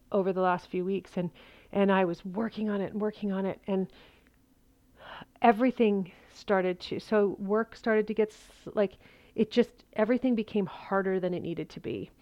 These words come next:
and time becomes less. And then all of a sudden it, it laps over into my personal life. And, and, and then of course it, it laps over into my ability to just be connected. And, you know, it's,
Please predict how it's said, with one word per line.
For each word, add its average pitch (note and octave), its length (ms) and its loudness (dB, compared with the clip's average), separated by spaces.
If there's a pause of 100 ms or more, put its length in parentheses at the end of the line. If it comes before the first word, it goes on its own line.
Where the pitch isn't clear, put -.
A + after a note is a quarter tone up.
(380)
and F#3 540 -2
time G3 300 0
becomes F#3 360 -4
less. - 260 -4
And F#3+ 100 0
then F#3+ 80 0
all F#3+ 120 2
of F#3+ 80 -2
a - 20 -6
sudden G3 240 0
it, - 240 -6
it G#3+ 200 -2
laps F#3 360 -4
over F#3+ 280 0
into F#3+ 500 -2 (360)
my E3+ 140 -4
personal A3 440 -2
life. - 320 -6
And, F#3 260 -2
and, F#3 240 -2 (520)
and G3 140 0
then F#3 100 0
of F3+ 140 -6
course F#3+ 260 -2
it, F3 140 -4
it G3+ 160 -2
laps F3 300 -4
over F#3 240 0
into E3+ 260 -8
my F3+ 120 -2
ability F3+ 420 0
to F3+ 160 -14
just - 260 -10
be F#3 140 -2
connected. - 640 -6
And, G3 240 0 (760)
you A3+ 140 2
know, G#3 220 4
it's, - 260 0